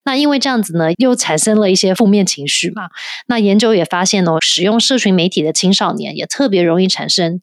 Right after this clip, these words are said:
这个错失恐惧，因为他们就很担心啊，我是不是又错过了什么东西？然后别人的话题我是不是不能参与了？就会让这些青少年呢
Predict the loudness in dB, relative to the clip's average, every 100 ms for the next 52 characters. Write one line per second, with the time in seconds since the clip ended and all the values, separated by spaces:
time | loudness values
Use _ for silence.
0 | -6 -6 -4 -6 -4 -2 0 -2 -6 -10
1 | -10 -6 -2 0 2 2 2 0 -2 0
2 | 0 -2 -4 -4 -2 0 0 0 0 0
3 | 0 0 2 0 0 -4 -2 0 -2 -2
4 | -2 -2 -4 -8 -8 -2 0 2 0 0
5 | 0 0 0 -2 -2 -4 -4 -6 -4 -4
6 | -4 -6 -8 _ -2 0 2 0 0 0
7 | 0 0 0 -2 -4 -8 -8